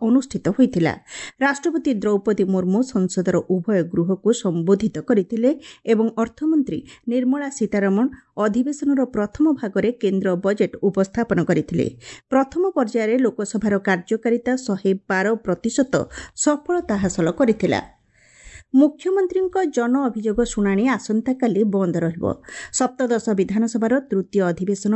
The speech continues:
ବଳବତ୍ତର ଥିବାରୁ ଆସନ୍ତାକାଲି ଭୁବନେଶ୍ୱର ୟୁନିଟ୍ ପାଞ୍ଚ ସ୍ଥିତ ମୁଖ୍ୟମନ୍ତ୍ରୀଙ୍କ ଅଭିଯୋଗ ପ୍ରକୋଷ୍ଠଠାରେ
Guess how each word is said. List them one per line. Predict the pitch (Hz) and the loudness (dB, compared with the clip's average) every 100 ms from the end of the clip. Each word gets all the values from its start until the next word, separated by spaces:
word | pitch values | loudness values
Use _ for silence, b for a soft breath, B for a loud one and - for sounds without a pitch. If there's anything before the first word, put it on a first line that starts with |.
| 214 | 0
ବଳବତ୍ତର | 180 165 180 - 190 170 | 0 0 -2 -2 0 0
ଥିବାରୁ | - 170 196 240 | -2 -2 0 0
ଆସନ୍ତାକାଲି | 160 - 254 277 262 156 151 b b 190 | -2 0 0 0 0 -2 -4 b b -4
ଭୁବନେଶ୍ୱର | 226 247 262 254 247 240 - | -2 2 0 0 -4 -6 -2
ୟୁନିଟ୍ | 220 220 220 _ 214 | 0 0 0 _ -4
ପାଞ୍ଚ | 220 262 254 | 2 2 2
ସ୍ଥିତ | 254 180 - 233 254 B 214 | -2 -6 0 0 0 B 0
ମୁଖ୍ୟମନ୍ତ୍ରୀଙ୍କ | 226 - 262 302 311 320 277 196 | 0 2 2 2 0 -2 0 0
ଅଭିଯୋଗ | 208 208 202 185 | 0 0 0 0
ପ୍ରକୋଷ୍ଠଠାରେ | 180 - 254 - 254 190 170 | 0 0 2 0 -2 2 2